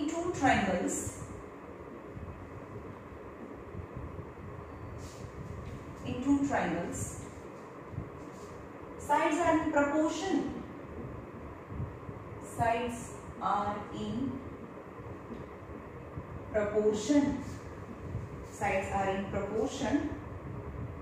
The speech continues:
Hence, you have to prove that, hence, prove that, hence angles are equal,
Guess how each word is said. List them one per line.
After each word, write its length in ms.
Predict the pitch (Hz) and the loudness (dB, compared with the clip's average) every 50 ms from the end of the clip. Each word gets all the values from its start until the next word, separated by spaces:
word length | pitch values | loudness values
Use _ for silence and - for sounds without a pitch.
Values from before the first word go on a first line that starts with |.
| - - - - - - - | -8 -8 -8 -8 -10 -8 0
Hence, 580 | - 294 330 330 320 302 - - - - - - | 6 8 12 12 12 12 12 10 8 4 4 8
you 120 | 269 294 | 8 10
have 160 | 302 330 330 - | 12 12 10 10
to 80 | - - - - | 8 6 6 8
prove 220 | 294 285 277 285 | 10 10 12 12
that, 460 | 226 226 185 185 185 180 - - - - - - | 10 10 8 8 8 8 8 6 2 -2 -2 0
hence, 600 | 226 - 190 190 208 269 - - - - - - - - - - - - - - - - - - - - - - - - - - - - - - - - | 2 2 4 6 6 6 6 4 2 -2 -4 -6 -8 -10 -10 -10 -10 -10 -12 -12 -12 -12 -12 -10 -10 -10 -10 -10 -10 -10 -10 -10 -12 -12 -12 -12 -6 2
prove 240 | - 269 277 294 277 | 8 10 10 10 10
that, 480 | 226 208 185 170 - - - - - - - - - - - - - - - - - - - - - - - - - - - - - - - - - | 10 8 6 6 6 6 6 4 0 -4 -6 -8 -10 -10 -12 -10 -10 -10 -10 -10 -10 -10 -10 -8 -8 -6 -8 -8 -8 -10 -10 -10 -10 -10 -10 -8 -2
hence 300 | 226 208 202 208 233 233 - - 220 | 2 4 4 4 4 2 4 4 4
angles 320 | 208 208 220 233 240 247 - - - 202 208 | 4 6 6 4 4 4 4 2 4 6 6
are 120 | - - - - - 269 | 6 6 4 4 4 4
equal, 380 | 302 311 302 311 294 330 339 | 4 4 4 6 8 8 8